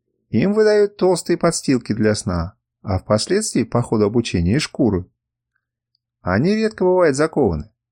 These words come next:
а иногда им даже разрешается в сопровождении охранника ненадолго оставить дом.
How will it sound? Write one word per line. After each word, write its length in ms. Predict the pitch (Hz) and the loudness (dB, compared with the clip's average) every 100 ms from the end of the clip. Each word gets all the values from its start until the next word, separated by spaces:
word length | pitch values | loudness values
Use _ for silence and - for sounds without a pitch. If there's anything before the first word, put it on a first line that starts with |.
| _ _ _ - | _ _ _ -6
а 160 | 95 | -2
иногда 380 | 104 131 156 208 | 0 0 0 0
им 60 | 196 | 0
даже 280 | 196 170 160 | 0 0 0
разрешается 680 | 147 156 156 196 180 - | 0 -2 0 0 0 -2
в 60 | 113 | -4
сопровождении 720 | - 127 - 143 147 143 127 | -4 -2 0 0 0 -2 0
охранника 580 | 135 - 190 127 - - | -2 0 0 0 -2 -2
ненадолго 640 | 90 107 127 190 190 170 | 0 2 2 0 0 0
оставить 460 | 151 - 135 151 156 | 0 0 0 0 -2
дом. 320 | 147 78 - | -2 -2 -8